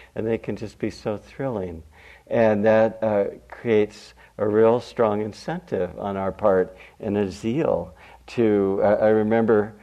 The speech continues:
when Swami Kriyananda talked about the Om vibration, I was so thrilled by it, just this idea that it existed, that, uh, for a certain period of time I was meditating on Om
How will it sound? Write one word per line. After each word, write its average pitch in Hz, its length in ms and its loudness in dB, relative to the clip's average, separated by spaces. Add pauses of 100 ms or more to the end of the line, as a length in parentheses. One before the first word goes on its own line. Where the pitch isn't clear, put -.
(220)
when 110 220 -2
Swami 110 420 2
Kriyananda 104 680 -2
talked 110 380 -4
about 101 440 2
the 113 160 -4
Om 113 500 -4 (360)
vibration, 101 540 0
I 104 80 -2
was 107 180 -2
so 139 420 2
thrilled 127 460 0
by 98 180 4
it, 98 220 0 (240)
just - 240 -4
this 117 200 -4
idea 110 400 2
that 107 200 -4
it 101 160 -6
existed, 101 760 -4 (280)
that, 113 340 4
uh, 104 260 2
for 101 360 2
a 98 100 -2
certain 127 340 0
period 113 300 4
of 92 80 -2
time 117 260 2
I 98 80 -2
was 98 200 -2
meditating 101 560 2
on 98 280 -4
Om 104 340 -2